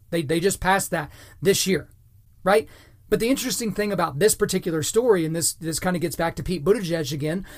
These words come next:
this is right in his backyard. This is in his district. But the thing that was interesting about his reaction is that he didn't really have one. I believe it was over a week after this story had broke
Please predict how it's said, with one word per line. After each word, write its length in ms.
this 180
is 120
right 280
in 80
his 160
backyard. 600
This 180
is 120
in 100
his 320
district. 480
But 120
the 80
thing 100
that 140
was 100
interesting 540
about 380
his 200
reaction 760
is 100
that 100
he 80
didn't 220
really 240
have 320
one. 320
I 120
believe 260
it 100
was 140
over 460
a 60
week 360
after 260
this 160
story 300
had 220
broke 280